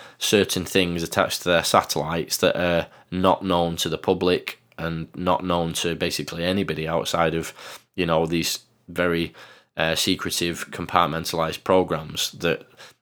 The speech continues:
have, um, you know, sensor capabilities and things like that, which are, are launched, um, without anybody else knowing about it, and then they can use that data for whatever reasons they wanna use that data for.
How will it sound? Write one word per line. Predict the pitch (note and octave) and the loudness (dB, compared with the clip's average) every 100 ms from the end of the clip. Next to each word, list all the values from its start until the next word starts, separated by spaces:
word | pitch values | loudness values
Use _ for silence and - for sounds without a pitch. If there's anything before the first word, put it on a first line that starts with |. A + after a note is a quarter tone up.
| _ - | _ -4
have, | - A2 G2 - - - _ | 4 6 4 0 -10 -20 _
um, | F2+ F2 E2+ E2+ D#2 - - - | -2 0 0 -2 -4 -8 -18 -8
you | C3+ | 0
know, | G2+ F#2 | 2 2
sensor | - D3+ B2 | 4 4 2
capabilities | - A2+ G2 G#2+ G2+ G2 G2+ | 2 2 4 4 6 6 2
and | F#2 | -2
things | G#2+ G2+ F#2 | 0 2 4
like | F#2 E2+ | 4 6
that, | F2 F2 - | 4 4 2
which | F2 - F2+ | -2 0 0
are, | E2+ - | 2 0
are | E2+ | 2
launched, | F#2 F#2 F2 E2+ - - - - - - - | 6 6 6 0 -6 -8 -12 -18 -20 -10 0
um, | F2 E2+ E2 - | 2 2 -2 -2
without | F#2 F#2 F2+ | 2 6 4
anybody | E2+ F2+ E2 F2 | 4 0 0 0
else | D#2+ - | 0 0
knowing | F#2 E2+ E2 | -2 -2 0
about | D#2+ D#2+ - E2 | 2 0 0 0
it, | E2 - | 0 -2
and | E2+ | -2
then | E2 E2 | -2 -2
they | D#2+ | -4
can | D#2+ F2 E2 | -4 -6 0
use | F#2+ G2 F2+ | 2 2 2
that | E2+ - - | 0 0 -2
data | E2+ E2 - E2 | -6 -4 -2 -2
for | D#2 - D#2 | -2 -4 -2
whatever | D#2 E2+ D#2+ D#2 | -2 -2 -2 -4
reasons | D#2 D#2+ D2 D2+ | -6 -6 -6 -10
they | - C#2+ | -6 -4
wanna | D2+ | -4
use | D#2 D2+ D#2 | -4 -6 -6
that | C2+ - | -6 0
data | A2+ A#2 D2 | 0 0 -4
for. | - G#1 G1+ | -2 -2 -2